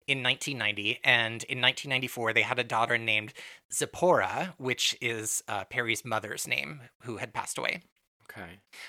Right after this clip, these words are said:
Speaker 1: By the way, the, the kind of rumor, uh, that I read in a lot of the articles was that his mom, Zipporah, had maybe died by suicide and that the family just kind of didn't talk about it.
Speaker 2: Oh, okay.
Speaker 1: So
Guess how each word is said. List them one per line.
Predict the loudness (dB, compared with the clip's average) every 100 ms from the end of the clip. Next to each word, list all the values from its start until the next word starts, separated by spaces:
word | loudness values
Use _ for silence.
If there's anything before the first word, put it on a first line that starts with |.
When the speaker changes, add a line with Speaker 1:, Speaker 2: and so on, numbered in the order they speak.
| 4
Speaker 1:
By | 6
the | 8
way, | 6
the, | 6 4 2
the | -4
kind | 2 4
of | 4
rumor, | 2 0 2 2 4 2 -2 -12 -20 -20 -20 -4
uh, | 2 4 4
that | 6 6 4 -8 -16 -4 6
I | 6
read | 8 6 6
in |
a | 0
lot | 2 2
of | 2
the | 0
articles | 2 2 2 2 0 -2
was | -2 4
that | 4 4 2
his | -4
mom, | 0 0 0
Zipporah, | -4 -2 2 6 6
had | 4 6 8 8 4 2 -6 _ _ _ _
maybe | -8 -4 -2 0 4 6 4 2 2
died | 6 6
by | 6 2
suicide | 2 0 4 6 4 0 -12 -20 -20 -20 _
and | 2 4
that | 4 2
the |
family | 2 4 4 2
just | -2 -4 -4
kind | -2 -2
of |
didn't | -2 -8 -6
talk | -8 -8 -4
about | -2 0
it. | -2 -6 _ -14
Speaker 2:
Oh, | -12 -12
okay. | -10 -4 -4 -6 _
Speaker 1:
So | -10 -8